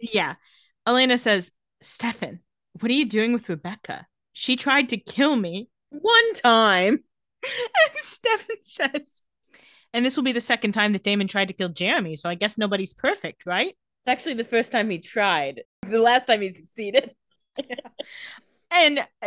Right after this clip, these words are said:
Speaker 1: this is so funny. He's so slayed with this. And she knows he's right. So she says, "Are you trying to punish me?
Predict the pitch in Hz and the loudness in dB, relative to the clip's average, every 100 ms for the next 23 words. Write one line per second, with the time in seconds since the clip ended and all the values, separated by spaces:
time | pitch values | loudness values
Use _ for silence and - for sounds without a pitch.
0 | 240 285 359 370 - 247 220 - _ _ | -6 0 0 0 -2 -2 -2 -12 _ _
1 | - - - - 233 233 226 202 190 - | -20 -16 -14 -2 2 4 4 2 -2 -8
2 | - 220 220 214 226 226 - 226 233 220 | -2 0 2 0 0 -4 -2 -2 -2 -4
3 | 208 214 214 180 - - - _ 240 240 | -2 -4 -6 -10 -10 -20 -20 _ -2 0
4 | 226 - - 254 254 254 - _ _ _ | -2 -8 -2 0 0 -2 -6 _ _ _
5 | _ 226 240 233 202 165 156 - 220 208 | _ -2 2 2 0 -8 -12 -14 -14 -10
6 | 214 190 175 _ _ 175 180 - 247 233 | -4 -4 -6 _ _ -6 -6 -6 -6 -8
7 | - 151 151 - 233 285 | -10 -10 -10 -10 -10 -10